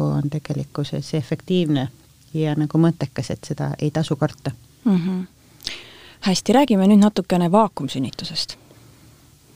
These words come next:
Speaker 2: Millal, millal tuleb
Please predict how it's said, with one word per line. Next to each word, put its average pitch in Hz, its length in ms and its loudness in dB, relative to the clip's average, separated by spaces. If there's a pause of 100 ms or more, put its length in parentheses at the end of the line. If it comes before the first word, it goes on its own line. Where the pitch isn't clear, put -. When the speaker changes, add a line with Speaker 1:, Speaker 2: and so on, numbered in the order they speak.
(360)
Speaker 2:
Millal, 165 680 6
millal 160 760 4
tuleb 170 400 2